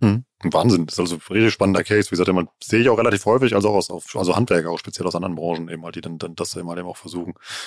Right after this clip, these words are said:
mit mehr oder wenig, äh, mehr oder weniger guten Ads eben halt, <laughs> über die sprechen wir gleich noch. Vielleicht nochmal ein kurzer Exkurs zu dem Geotargeting, irgendwie zumindest beim Content, irgendwie jetzt einfach mal aus Nutzersicht, finde ich, macht das TikTok sehr gut. Also wie zum Beispiel, ähm, ich krieg Content eigentlich nur aus Hamburg und Berlin angezeigt im Schwerpunkt und spe-, speziell so Gastro-Content. Warum? Weil ich mich in diesen Städten bewegt habe,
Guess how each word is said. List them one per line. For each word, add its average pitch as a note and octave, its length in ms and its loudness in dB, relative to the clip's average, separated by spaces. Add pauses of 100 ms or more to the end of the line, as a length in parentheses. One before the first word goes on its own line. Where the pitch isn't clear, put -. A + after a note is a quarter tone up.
(140)
mit - 140 -6
mehr G2 120 6
oder F#2 200 4
wenig, F#2+ 580 0
äh, F2 320 -4
mehr F2 220 -6
oder F2 160 -2
weniger F2+ 240 0
guten F#2 240 -4
Ads G#2 180 0
eben F#2+ 160 2
halt, - 120 0
<laughs> G#2+ 60 2
über A2+ 80 6
die G#2+ 200 4
sprechen - 340 2
wir F2+ 60 4
gleich F2+ 240 4
noch. G#2 180 2
Vielleicht - 800 0
nochmal C3 160 4
ein - 40 2
kurzer - 220 4
Exkurs C3 320 4
zu - 80 -2
dem G#2+ 140 6
Geotargeting, A2+ 640 6
irgendwie A2+ 180 2
zumindest A#2+ 240 2
beim G#2+ 140 4
Content, C3+ 340 4
irgendwie A#2+ 160 6
jetzt A2+ 80 0
einfach A#2+ 160 2
mal G#2 100 4
aus G2 100 4
Nutzersicht, F#2+ 420 2
finde G#2 160 0
ich, - 40 -16
macht A#2+ 140 2
das - 80 -2
TikTok G2+ 300 0
sehr G2+ 140 6
gut. G#2+ 220 4
Also F#2 260 2
wie G2+ 60 4
zum G2+ 140 2
Beispiel, G#2+ 460 6
ähm, G2+ 340 6
ich - 160 -4
krieg - 380 2
Content C3+ 500 4
eigentlich G#2+ 320 4
nur C3 180 6
aus B2 200 0
Hamburg B2 200 4
und A2 120 4
Berlin B2+ 280 2
angezeigt F2 440 -2
im E2+ 60 -2
Schwerpunkt G2 400 2
und G2 60 -4
spe-, - 280 -10
speziell - 320 0
so G2+ 100 4
Gastro-Content. G#2+ 720 2
Warum? G2+ 240 6
Weil A2+ 140 4
ich G2+ 60 0
mich G2 120 -4
in G#2 40 -8
diesen G2+ 180 0
Städten - 240 0
bewegt F#2 320 0
habe, D2+ 160 -6